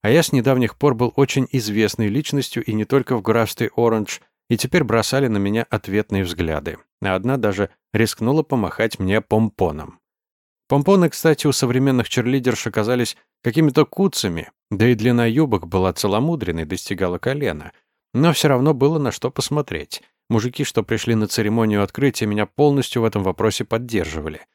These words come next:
Пялились все, но одернули только меня.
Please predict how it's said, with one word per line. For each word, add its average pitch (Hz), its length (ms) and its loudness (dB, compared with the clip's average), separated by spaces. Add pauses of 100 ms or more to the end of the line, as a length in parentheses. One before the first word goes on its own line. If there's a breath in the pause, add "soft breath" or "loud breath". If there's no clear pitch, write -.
(160)
Пялились 156 720 2
все, 92 560 -4
но 104 260 -2
одернули 135 600 2
только 95 340 -2
меня. 85 420 -4